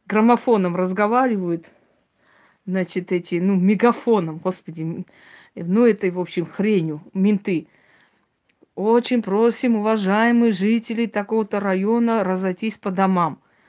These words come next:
"Нет, пускай Джордж Буш уходит. <laughs> Требуем отставки". Блин, <laughs> ну он президент Америки. А вы в Грузии живёте. Как вы можете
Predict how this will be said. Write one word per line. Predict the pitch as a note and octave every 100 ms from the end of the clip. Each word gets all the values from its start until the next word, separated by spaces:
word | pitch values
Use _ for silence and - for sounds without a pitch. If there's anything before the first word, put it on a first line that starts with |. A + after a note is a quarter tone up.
| _ _
"Нет, | F3+ G#3 D4+ D#4+ D#4 _ _ -
пускай | A3 - C4+ C4
Джордж | G3 A#3 B3 F#3+
Буш | A#3+ A#3+
уходит. | F#3+ A3 A#3+ A3 F#3 E3+ G#3 - -
<laughs> | - - -
Требуем | A#3+ C4+ A#3+ B3+ A3+
отставки". | A#3 - - G#3+ F#3 - F3+ - _ -
Блин, | B3+ C4+ C#4+ G3+ _ _ _ _ - - -
<laughs> | C4+ -
ну | C#4+ C4+
он | C4+ C4+
президент | A#3 B3+ B3 B3 B3 A#3 A#3+
Америки. | A#3+ B3+ C4+ A#3 - - - - - _ _ - _ - A#3+
А | B3+
вы | C4+ C4
в | G#3
Грузии | A3+ D4 A3+ G#3+
живёте. | G3+ G#3+ G3+ G3 F#3+ F#3+ - - -
Как | C4+ D4+ C4+
вы |
можете | B3 B3 G#3+ G3+ A3